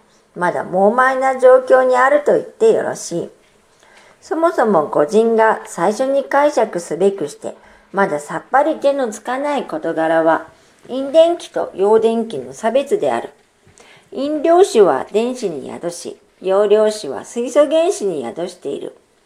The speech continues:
しかして、核の方は電子より千八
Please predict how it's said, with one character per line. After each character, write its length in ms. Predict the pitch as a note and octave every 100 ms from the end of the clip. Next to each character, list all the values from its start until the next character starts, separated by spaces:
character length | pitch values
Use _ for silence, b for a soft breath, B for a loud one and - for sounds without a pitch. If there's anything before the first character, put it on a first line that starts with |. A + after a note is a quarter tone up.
| b b b b _
し 160 | -
か 220 | - A#3
し 100 | A#3+ -
て、 280 | D3+ - -
核 300 | D4 E4 F4
の 140 | B3+
方 280 | - F#3 E3+
は 280 | D#3 - - -
電 340 | F#3 A3 A#3+
子 160 | A#3+ F#3
よ 80 | C#3+
り 140 | C3+
千 300 | - C4 G#3+
八 240 | E3+ -